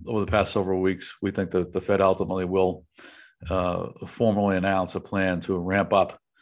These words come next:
its quantitative easing program to, to get the long rates down. And, uh, what we wanted to focus on tonight was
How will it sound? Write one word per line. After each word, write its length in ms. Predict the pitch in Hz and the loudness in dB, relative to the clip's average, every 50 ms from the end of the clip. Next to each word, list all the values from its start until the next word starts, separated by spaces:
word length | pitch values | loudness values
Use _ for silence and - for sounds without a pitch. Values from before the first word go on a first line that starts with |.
| - _ _ _ _ _ _ _ - | -20 _ _ _ _ _ _ _ -8
its 280 | - 98 92 82 - - | -4 -2 -2 -2 -4 -8
quantitative 600 | - - - 113 104 98 - - 107 98 92 87 | -6 0 2 4 4 4 4 4 4 4 4 2
easing 300 | 98 95 85 92 87 82 | 0 -2 -2 -4 -6 -6
program 500 | - 98 92 87 82 87 87 85 85 85 - | -2 0 0 0 0 -2 -6 -6 -8 -8 -4
to, 320 | - 90 85 82 80 87 - - - - - - - - _ _ _ | -4 -2 -2 -2 -6 -8 -12 -16 -16 -16 -16 -18 -20 -20 _ _ _
to 60 | - 104 | 0 2
get 140 | 110 101 | 2 4
the 100 | - 101 | 4 4
long 240 | 95 98 98 95 95 | 4 6 4 4 4
rates 320 | 92 90 87 87 85 - - | 2 0 -2 -4 -6 -8 -4
down. 440 | - 95 92 87 85 87 87 - _ _ _ _ _ _ _ _ _ _ _ _ _ _ _ _ _ _ _ _ - - - - - _ _ - | -2 0 0 0 -2 -4 -6 -10 _ _ _ _ _ _ _ _ _ _ _ _ _ _ _ _ _ _ _ _ -20 -20 -20 -20 -20 _ _ 0
And, 100 | 123 123 | 2 2
uh, 60 | 117 120 - | 2 2 2
what 140 | - 147 160 | 4 6 8
we 80 | 160 151 | 8 8
wanted 220 | 135 139 123 113 | 8 8 8 6
to 80 | 113 110 | 4 4
focus 360 | - 139 110 - 113 - 117 | 4 2 2 2 0 0 0
on 280 | 104 101 98 92 85 _ _ _ _ _ _ - | 0 0 0 -2 -8 _ _ _ _ _ _ -10
tonight 480 | - - 143 156 131 113 104 - - - | -4 2 4 4 4 4 2 -2 -4 -4
was 520 | 110 107 104 101 98 98 95 90 - - | 0 0 2 2 0 -2 -4 -8 -14 -18